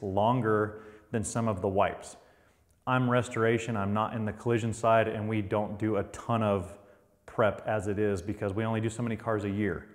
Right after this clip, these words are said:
However, once you get that down, you can use a tack cloth, make sure there's no dust,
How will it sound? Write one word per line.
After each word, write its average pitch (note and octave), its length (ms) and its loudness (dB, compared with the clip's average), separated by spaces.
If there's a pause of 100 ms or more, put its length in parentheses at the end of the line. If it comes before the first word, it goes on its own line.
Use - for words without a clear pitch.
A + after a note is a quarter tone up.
(400)
However, G#2+ 760 4 (600)
once B2+ 300 4
you C#3 60 4
get C3 180 4
that B2+ 240 4
down, B2+ 380 4
you A2+ 80 0
can A2 180 -2
use A2+ 180 0
a G#2 120 0
tack C3+ 340 0
cloth, C#3 420 4 (320)
make A#2 160 2
sure - 140 0
there's A2 180 2
no G#2 200 0
dust, C3 560 2